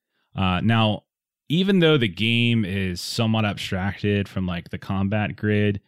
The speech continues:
it still seems to have, like, kind of the, the story-based element, 'cause there's so much questing, and, like, you would do and, and choice-based, uh, conversations when it comes to, like, Divinity. You have to, like, pick choices, and what you do has kind of impact on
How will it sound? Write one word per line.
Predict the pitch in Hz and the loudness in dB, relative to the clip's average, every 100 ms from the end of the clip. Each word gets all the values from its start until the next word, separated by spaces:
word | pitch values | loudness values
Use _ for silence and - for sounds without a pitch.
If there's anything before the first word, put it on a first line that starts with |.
| _ _ _ _ | _ _ _ _
it | 110 | -4
still | - - 139 139 135 | -4 0 2 4 2
seems | - 123 120 110 | 0 2 2 2
to | 107 | -2
have, | - 98 101 101 90 | 0 0 2 0 0
like, | 92 87 | -4 -4
kind | - 98 | -2 0
of | 87 | 0
the, | 90 90 90 90 - _ | -2 -2 -2 -6 -12 _
the | - | -6
story-based | 98 - 117 113 120 123 120 113 | -4 -2 2 4 4 2 0 0
element, | 107 117 127 120 | -2 0 0 -2
'cause | - 98 | -6 -2
there's | 107 - | -2 0
so | 123 | 0
much | 113 - | 0 -2
questing, | - 104 - 123 120 120 - | -2 -2 -2 -2 0 -2 -4
and, | 98 | -2
like, | 92 90 - | -2 -2 0
you | 98 | 0
would | 92 | 0
do | 107 107 104 - _ _ _ _ | 0 2 0 -4 _ _ _ _
and, | 107 95 | -2 0
and | 101 | 0
choice-based, | - 104 107 - 110 113 - - - | 0 0 0 0 0 0 -2 -6 -6
uh, | 98 87 | -4 -4
conversations | - 110 95 - 101 127 120 | -2 0 0 -2 -2 0 0
when | 107 98 | -2 -2
it | |
comes | - 95 - | 0 -2 -2
to, | 95 | -4
like, | 87 82 | -4 -4
Divinity. | 90 98 95 | -2 0 0
You | 95 | 0
have | 90 | 0
to, | - | -2
like, | 87 - | -6 -6
pick | 104 - | -10 -8
choices, | - 95 - 95 92 85 | -4 -4 0 2 2 0
and | 85 85 90 | -2 -4 -2
what | 98 - | -2 -2
you | 98 | -4
do | 85 92 92 92 92 | -2 0 0 0 -2
has | - - 87 - - | -6 -6 -4 -6 -8
kind | - 95 | -4 -4
of | 98 | 0
impact | 92 - 92 - 87 | -2 0 -4 -4 -4
on | 87 87 | -2 -4